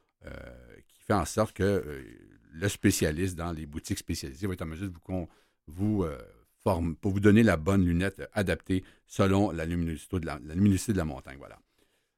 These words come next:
Il faut également s'assurer que la monture recouvre bien les yeux et le côté, hein, c'est un peu comme on est dans le désert, ou ceux qui portent des lunettes de la dégénérescence maculaire, ben, vous savez, c'est des lunettes qui couvrent vraiment, c'est-à-dire en haut,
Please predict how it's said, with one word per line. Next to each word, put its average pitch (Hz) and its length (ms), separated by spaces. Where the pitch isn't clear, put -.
Il 113 100
faut 185 140
également 165 300
s'assurer 139 420
que 147 100
la 117 140
monture 123 400
recouvre 117 380
bien 113 220
les 104 320
yeux 151 200
et 165 240
le 117 260
côté, 104 540
hein, 110 160
c'est - 120
un 87 40
peu 117 100
comme 90 160
on 90 60
est 92 80
dans 87 100
le 82 60
désert, 85 420
ou 95 80
ceux 113 160
qui - 120
portent 104 180
des 92 40
lunettes 90 280
de 90 60
la 82 40
dégénérescence 85 520
maculaire, 80 460
ben, 80 140
vous - 280
savez, 85 200
c'est 98 100
des 82 60
lunettes 78 260
qui - 120
couvrent 85 240
vraiment, 78 340
c'est-à-dire 76 320
en 69 180
haut, 85 200